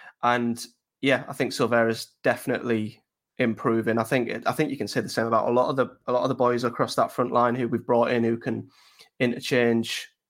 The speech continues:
across the, you know, the attacking positions. And I'm delighted for him because he was the most, he was the player I was the most excited for after pre-season. I think the, the performances in pre-season, the number of goal contributions he was getting,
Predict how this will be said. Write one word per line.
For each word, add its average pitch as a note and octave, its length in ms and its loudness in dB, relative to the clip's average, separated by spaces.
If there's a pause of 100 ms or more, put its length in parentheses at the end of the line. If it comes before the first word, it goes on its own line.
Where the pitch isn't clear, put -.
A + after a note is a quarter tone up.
(140)
across - 320 -2
the, A2+ 400 2
you A#2 60 -4
know, A2+ 100 0
the A#2 100 -2
attacking A#2 360 -4
positions. C3 480 0
And A#2 260 0 (540)
I'm D3 120 0
delighted D#3 320 2
for F3 160 2
him D3+ 120 2
because C3+ 680 0 (580)
he D3+ 180 2
was C#3+ 180 0
the C#3+ 100 2
most, - 640 0 (420)
he D3+ 60 4
was D3+ 100 4
the - 60 -2
player D3 220 4
I B2+ 40 8
was B2 120 0
the C3+ 80 -4
most B2+ 220 0
excited - 400 -2
for C3 400 0 (160)
after B2 180 -8
pre-season. A#2+ 720 0
I - 40 -12
think A2+ 300 -2 (380)
the, A2 420 2
the A#2+ 80 -6
performances A#2+ 520 -2
in A#2 80 -4
pre-season, A#2 600 -2
the A#2 100 4
number B2 180 2
of A#2 80 -2
goal B2+ 180 4
contributions B2+ 560 0
he A#2+ 100 2
was A#2+ 120 0
getting, C3 420 0